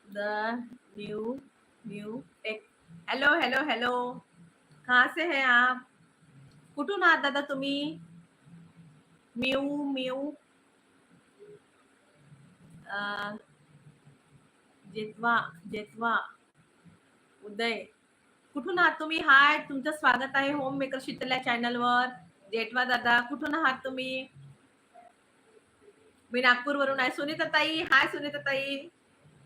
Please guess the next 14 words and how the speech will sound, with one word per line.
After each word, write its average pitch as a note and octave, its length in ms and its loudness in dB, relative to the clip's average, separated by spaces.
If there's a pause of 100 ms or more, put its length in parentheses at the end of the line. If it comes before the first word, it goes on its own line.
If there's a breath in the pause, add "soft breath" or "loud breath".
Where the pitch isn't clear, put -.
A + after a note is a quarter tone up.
(800)
अ, G#3 300 -6 (180)
आपको A3+ 420 2
दीदी B3+ 320 -4
बोलू B3+ 300 0
या C#4 160 0 (280)
भाभी, B3 440 2
कुछ C#4 160 -6
भी B3+ 200 -6
बोल C#4+ 220 0
सकते C4+ 340 -4
हो। C4+ 180 -2
<laughs> - 1400 -8
आपकी E4+ 300 -2
मर्जी। C#4 600 -2